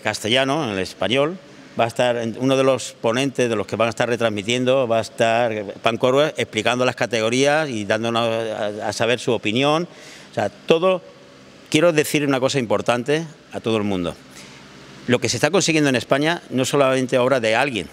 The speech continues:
Uno no puede hacer nada. Es, es el trabajo de muchos pequeños locos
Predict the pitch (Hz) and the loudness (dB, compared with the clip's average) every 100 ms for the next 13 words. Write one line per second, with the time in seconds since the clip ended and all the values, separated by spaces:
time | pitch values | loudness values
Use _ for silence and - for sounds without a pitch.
0 | - - - 151 165 - - 123 143 139 | -16 -8 0 0 0 -4 -4 0 0 2
1 | 127 110 104 101 95 90 - - 123 - | 0 0 -2 -2 -4 -4 -8 -4 -4 -4
2 | - - - - - 120 104 110 117 156 | -8 -16 -18 -16 -2 -2 0 0 2 2
3 | - 202 202 - - 110 117 143 - 175 | 2 0 -2 -14 -8 -2 2 2 2 0
4 | - 123 139 147 107 127 139 - 208 - | 0 0 2 2 2 2 2 0 -6 -8